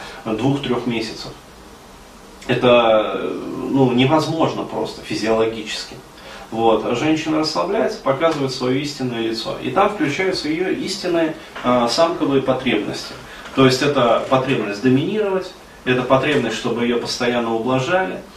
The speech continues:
Вот, это потребность, э, перехода, опять-таки, вот я говорю, женской психики в какое-то из стабильных состояний. Вот, а законы перехода, как бы, в эти состояния, из метастабильных состояний, они тоже вот всё чётко прописаны там у меня в модели.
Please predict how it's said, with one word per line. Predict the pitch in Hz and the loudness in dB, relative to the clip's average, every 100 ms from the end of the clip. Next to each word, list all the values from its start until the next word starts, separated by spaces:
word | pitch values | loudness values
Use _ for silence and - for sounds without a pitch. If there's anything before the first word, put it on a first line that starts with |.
| - - | -16 -4
Вот, | 123 127 123 | 2 2 2
это | 123 123 | 0 2
потребность, | 135 143 147 113 110 - 117 | 0 2 0 0 -2 -4 0
э, | 113 107 107 107 104 - | 2 4 2 0 -4 2
перехода, | 131 135 151 131 - - | 4 4 2 0 2 -2
опять-таки, | - 110 - - | 0 -2 -2 -6
вот | 95 95 | -8 -6
я | 98 | -4
говорю, | 101 101 | -2 -2
женской | 117 110 110 107 | -2 -2 -4 -6
психики | - 113 110 - | -4 -4 -4 -8
в | |
какое-то | - - 120 107 120 - - - | -6 -2 2 2 2 -4 -8 -8
из | 117 113 - - | -6 -4 -6 -4
стабильных | - 139 156 180 175 | 0 2 2 0 -2
состояний. | - 143 - 143 143 139 131 - - - - - | -6 -6 -6 -4 -4 -4 -6 -10 -16 -20 -20 -8
Вот, | - 113 117 110 | -4 2 2 2
а | 113 117 113 110 107 - - - | 4 4 4 2 0 -2 -6 -4
законы | 113 120 123 120 113 | 2 2 2 0 0
перехода, | 131 139 220 214 123 | 0 0 4 4 2
как | 113 | -4
бы, | 107 107 | -4 -2
в | |
эти | 101 | -2
состояния, | - - - 110 110 104 | -2 -4 -2 -2 -2 -2
из | 101 | -2
метастабильных | 120 113 98 - - 95 - | -2 -2 -4 -6 -6 -6 -6
состояний, | - - 95 - | -8 -6 -6 -4
они | - 196 226 | -4 -4 -2
тоже | 226 196 175 | 0 0 0
вот | 143 127 | -4 -6
всё | - 156 151 | -6 -4 -2
чётко | - 143 - | -2 -4 -4
прописаны | 117 117 131 123 110 107 | -2 -2 -2 -4 -6 -6
там | 107 104 | -4 -4
у | |
меня | 101 110 | -2 -2
в | 104 | 0
модели. | 92 92 - | -2 -2 -8